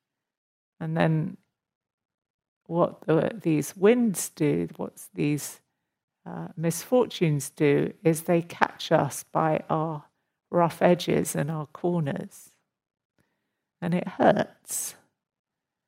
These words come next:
But let's not despair about it, because, um, as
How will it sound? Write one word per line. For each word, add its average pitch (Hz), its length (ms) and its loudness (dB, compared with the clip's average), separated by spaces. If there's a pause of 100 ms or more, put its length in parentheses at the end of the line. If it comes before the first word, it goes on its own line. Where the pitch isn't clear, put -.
(1400)
But 196 180 0
let's - 300 4
not 214 200 0
despair 185 600 4
about 151 500 -2
it, 165 300 -4
because, 165 600 0 (300)
um, 165 400 -12 (840)
as 165 460 -8